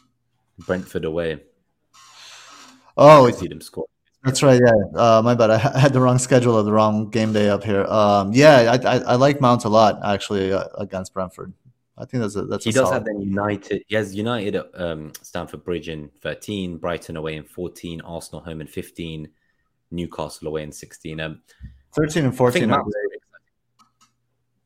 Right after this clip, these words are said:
Speaker 1: Yeah, I think there's a few good fixtures there. I, I really like Mount. Um, I think you could be getting there ahead of the curve. Aki was talking about Maddison to McAllister instead of Trossard,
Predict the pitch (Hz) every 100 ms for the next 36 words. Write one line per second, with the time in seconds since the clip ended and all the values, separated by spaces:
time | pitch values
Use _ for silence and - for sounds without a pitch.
0 | _ _ 87 85 151 147 123 117 147 107
1 | 95 90 - 80 80 78 98 101 107 98
2 | 90 80 80 78 - 78 78 - 78 76
3 | - 80 95 78 85 - 78 78 85 80
4 | 78 78 76 76 - - 104 95 _ _
5 | _ _ - 98 - 82 - 85 80 78
6 | 85 85 80 82 - 80 78 92 87 -
7 | - 87 82 - - 87 - 82 - 85
8 | 82